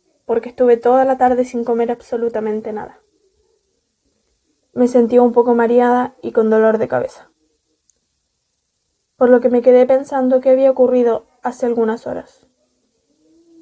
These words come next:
qué había sido aquello que me había provocado la muerte de mi familia,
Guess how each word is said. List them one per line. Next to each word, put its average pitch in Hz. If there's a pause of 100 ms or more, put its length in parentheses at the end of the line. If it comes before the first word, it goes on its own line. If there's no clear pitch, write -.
(380)
qué 262
había 240
sido 247
aquello 240
que 233
me 233
había 233
provocado 226
la 226
muerte 220
de 226
mi 233
familia, 247